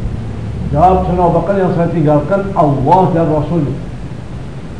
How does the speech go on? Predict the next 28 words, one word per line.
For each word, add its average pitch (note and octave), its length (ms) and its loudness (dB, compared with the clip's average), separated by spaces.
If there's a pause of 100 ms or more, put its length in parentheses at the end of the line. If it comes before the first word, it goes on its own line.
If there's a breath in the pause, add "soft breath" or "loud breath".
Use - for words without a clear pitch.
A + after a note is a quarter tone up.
Jadi D3+ 240 -2
keyakinan F3+ 480 2
pada D3+ 240 2
Allah F3 240 2
dan D#3 160 4
Rasul, D3 240 0
harta C3+ 320 0
beliau D3 320 0
diberikan C3+ 320 -4
semua. B2 240 -6 (560)
Kata C#3 320 0
Sayyidina A#2 320 -2
Umar, D3 160 2 (160)
"Sudah, A2+ 160 -2 (320)
pokok D#3 480 2
tidak A#2+ 240 0
ada C3 160 0
orang B2+ 240 0
yang B2 160 -2
bisa B2+ 80 -6
ngalahkan." G#2 640 -8 (1700)
Jadi, C#3+ 160 0
saudara A2 320 -4
bakal E3+ 140 2 (100)
lebih C#3 320 -2
top C#3 240 -2 (720)
seratus G2 300 -10 (100)
persen. F#2+ 240 -10